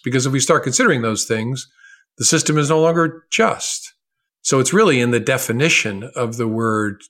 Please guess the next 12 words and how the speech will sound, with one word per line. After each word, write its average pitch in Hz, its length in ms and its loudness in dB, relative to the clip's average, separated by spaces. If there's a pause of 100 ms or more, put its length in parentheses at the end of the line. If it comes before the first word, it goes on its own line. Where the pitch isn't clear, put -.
justice - 720 -4 (720)
that 120 100 0
if 123 120 0
we 127 80 2
consider 143 380 2
politics, - 920 -2
politics 180 560 0
is 107 140 -4
n-, 113 260 -8
not 135 520 0
always 135 360 2
about 110 460 -2